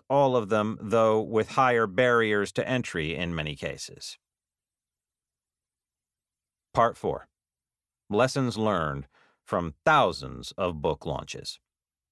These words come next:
The new book publishing playbook wouldn't be complete without a discussion about book marketing. The number two question I get after,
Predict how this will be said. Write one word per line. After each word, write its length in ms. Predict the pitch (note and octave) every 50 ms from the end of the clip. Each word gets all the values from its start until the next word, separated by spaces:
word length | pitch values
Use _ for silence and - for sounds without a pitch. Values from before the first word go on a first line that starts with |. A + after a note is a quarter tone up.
| _ _ _ _ _
The 160 | - A2 C#3
new 200 | D3 F3 G3+ A#3
book 260 | F3+ F3 F#3 E3+ - -
publishing 460 | D#3+ D3+ C3+ C#3 C3 - C3 A#2 A2
playbook 520 | - G2 E2+ D#2+ C#2 C2 D2 C#2+ C2+ -
wouldn't 300 | E2 D#2 E2 E2 E2+ D#2+
be 140 | D#2+ F2 D#2+
complete 500 | - F2 D#2+ D2+ - D#2+ D2 C2+ C2 -
without 320 | D#2+ E2 D2+ F2 F2 F2+
a 40 | F2
discussion 500 | E2+ F2+ F2 - - E2+ D2+ - - E2+
about 320 | D#2 D2 E2+ E2 D#2 D#2+ D2+
book 140 | E2+ E2 -
marketing. 460 | E2+ D#2 C#2 C#2 - - - - - - _ _ _ _ _ _ _ _ _ _ _ -
The 80 | G#2+
number 260 | G#2+ A2+ A2+ G#2 G#2 F#2+
two 220 | - - G#3+ F#3+
question 420 | - - B2 G2 - - - F2+
I 100 | E2+ E2
get 340 | E2 D2 D#2+ D2+ D#2+ G#2 G#2 _
after, 480 | - G#2+ F#2 E2+ - - F2 D#2 D#2 D2